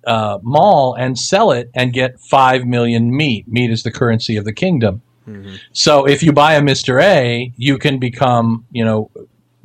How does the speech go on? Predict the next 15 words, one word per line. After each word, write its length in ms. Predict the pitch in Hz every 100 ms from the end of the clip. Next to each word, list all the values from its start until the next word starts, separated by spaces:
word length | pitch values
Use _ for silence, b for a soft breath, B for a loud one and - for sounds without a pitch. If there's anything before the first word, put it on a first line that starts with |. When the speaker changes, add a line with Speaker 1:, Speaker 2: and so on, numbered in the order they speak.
| 123
Speaker 1:
financially 500 | 156 147 143 147 123
sound 360 | - 139 127 123
in 80 |
the 60 | 120
game, 400 | 160 160 131 - b b -
or 160 | 160
you 100 | 180
can 140 | 180 156
become 300 | 123 135 120
powerful, 480 | 113 104 104 -
or 180 | 185 160
you 140 | 151 151
can 140 | 143
become 340 | 131 - 110 104
both. 480 | 165 175 90 -